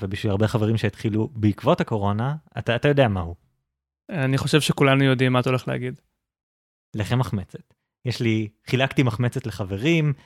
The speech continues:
Speaker 1: יש לי כמה חברים שהתחילו את זה, יש לנו קבוצת וואטסאפ של עדכוני מחמצת, שאנחנו שולחים תמונות, ואומרים, "אוי לא, שמתי חמישה גרם יותר קמח שיפון, מה יקרה?"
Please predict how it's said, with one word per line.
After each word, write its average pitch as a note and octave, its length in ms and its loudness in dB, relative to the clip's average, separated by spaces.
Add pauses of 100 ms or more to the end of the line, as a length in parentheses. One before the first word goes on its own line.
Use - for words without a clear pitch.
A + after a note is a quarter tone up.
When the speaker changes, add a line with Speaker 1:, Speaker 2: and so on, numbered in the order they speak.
(160)
Speaker 1:
יש A2 80 -6
לי - 80 -6
כמה G#2+ 180 0
חברים G#2+ 400 -2
שהתחילו D3+ 540 2
את B2+ 80 2
זה, B2 200 2 (180)
יש A2 80 -2
לנו A#2 120 4
קבוצת A2+ 400 0
וואטסאפ C3+ 400 2
של G2+ 400 0
עדכוני A2 420 2
מחמצת, C3 680 2
שאנחנו G#2+ 360 -4
שולחים A2 320 -4
תמונות, B2+ 520 0 (340)
ואומרים, A2+ 380 2 (240)
"אוי D3+ 220 2
לא, D#3 340 4
שמתי D3+ 480 0 (180)
חמישה D3+ 460 0
גרם C#3+ 340 2
יותר C#3+ 380 0
קמח C#3 380 -6
שיפון, D#3 640 0
מה A#2+ 260 2
יקרה?" B2 460 0